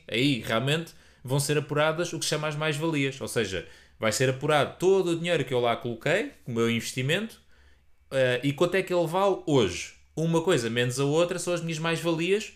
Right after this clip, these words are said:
Se forem positivas, chamam-se mais-valias. Se forem negativas, chamam-se menos-valias. E também podem ser usadas para impostos. É uma coisa interessante. Também posso, entre aspas, receber impostos se tiver menos-valias. Mas pronto, à partida o que se espera é que haja mais-valias.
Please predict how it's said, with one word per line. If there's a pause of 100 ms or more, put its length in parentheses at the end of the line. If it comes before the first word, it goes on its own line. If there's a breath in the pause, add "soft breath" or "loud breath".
(300 soft breath)
Se
forem
positivas,
chamam-se
mais-valias.
Se
forem
negativas,
chamam-se
menos-valias. (320 loud breath)
E
também
podem
ser
usadas
para
impostos.
É
uma
coisa
interessante.
Também
posso, (240 loud breath)
entre
aspas,
receber
impostos
se
tiver
menos-valias. (340 loud breath)
Mas
pronto, (340)
à
partida
o
que
se
espera
é
que
haja
mais-valias.